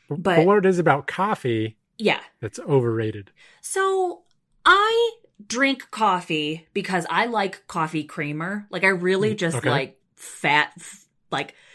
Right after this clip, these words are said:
Speaker 2: fat-filled milk,
Speaker 1: <laughs>
Speaker 2: um, and an energy boost, right?
Speaker 1: Okay, yeah.
Speaker 2: What I don't understand is how people can taste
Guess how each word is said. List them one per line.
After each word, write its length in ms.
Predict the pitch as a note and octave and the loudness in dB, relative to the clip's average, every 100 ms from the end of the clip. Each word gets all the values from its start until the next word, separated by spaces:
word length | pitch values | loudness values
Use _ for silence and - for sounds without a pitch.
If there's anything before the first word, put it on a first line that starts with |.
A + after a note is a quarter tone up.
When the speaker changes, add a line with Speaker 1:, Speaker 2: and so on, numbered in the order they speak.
| - _ - | -20 _ -18
Speaker 2:
fat-filled 840 | - - G4 - - D4 F3+ D#3+ | 0 4 4 2 0 0 0 -4
milk, 420 | D3+ C#3+ D#3+ - - - D#3 C3+ | -2 -4 -6 -10 -14 0 2 2
Speaker 1:
<laughs> 420 | - D3 - D#3 - | 2 0 0 0 4
Speaker 2:
um, 340 | F3+ E3 D3 - - D3 | 4 4 -2 -6 0 8
and 380 | G#3+ G3 F#3+ - | 8 8 6 2
an 120 | G#3+ | 2
energy 520 | A3 F4+ E4 G3 D#3+ C#3 | 2 0 0 -2 -4 -6
boost, 600 | G2+ G2 D#3+ - - - _ | -6 -6 -6 -6 -8 -12 _
right? 300 | E3+ E3+ G#3 - - | -2 0 -2 -8 -4
Speaker 1:
Okay, 300 | D3 C#3+ F3+ | 2 2 0
yeah. 220 | C3+ C3 | -4 -2
Speaker 2:
What 240 | G3 A#3+ C4 | 0 2 4
I 120 | C#4 | 2
don't 540 | G#3+ - C4 C#4+ G4 - | 0 -2 2 2 0 -4
understand 1160 | A#3+ G#3+ F3+ - - - D#3+ C3 G2+ F2+ F3 - _ _ _ _ _ _ _ _ _ _ _ _ _ | -4 -2 -2 -4 -8 -6 -6 -6 -10 -12 -14 -14 _ _ _ _ _ _ _ _ _ _ _ _ _
is 560 | A3 G#3 G3 F#3 E3+ - _ _ | 0 2 2 0 -6 -10 _ _
how 420 | G3 - A#3+ B3+ D4 | -6 -2 0 0 -2
people 460 | - C4 A#3 A#3 | -6 -6 0 0
can 280 | A3 G#3 F3 | 0 -6 -6
taste 640 | - G3 G3 G#3 - - | -6 -4 -4 -6 -8 -12